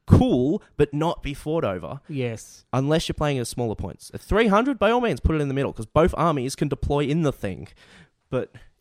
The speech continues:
Speaker 2: I actually
Speaker 1: at thirteen hundred, ugh, it,
Speaker 2: Yeah.
Speaker 1: it wounded me to see that.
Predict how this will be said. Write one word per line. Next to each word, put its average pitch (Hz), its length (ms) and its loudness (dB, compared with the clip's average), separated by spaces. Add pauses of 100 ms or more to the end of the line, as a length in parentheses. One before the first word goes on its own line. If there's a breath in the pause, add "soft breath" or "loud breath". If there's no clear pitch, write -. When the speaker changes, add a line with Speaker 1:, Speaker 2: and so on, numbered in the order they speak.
(180)
Speaker 2:
I 160 200 -2
actually 160 440 -2
Speaker 1:
at 143 160 2
thirteen 170 380 6
hundred, 147 400 0 (260)
ugh, 113 280 0 (120)
it, 143 140 2
Speaker 2:
Yeah. 123 120 -6
Speaker 1:
it 156 140 2
wounded 135 340 2
me 107 120 -4
to 104 80 -6
see 95 220 -6
that. 76 180 -8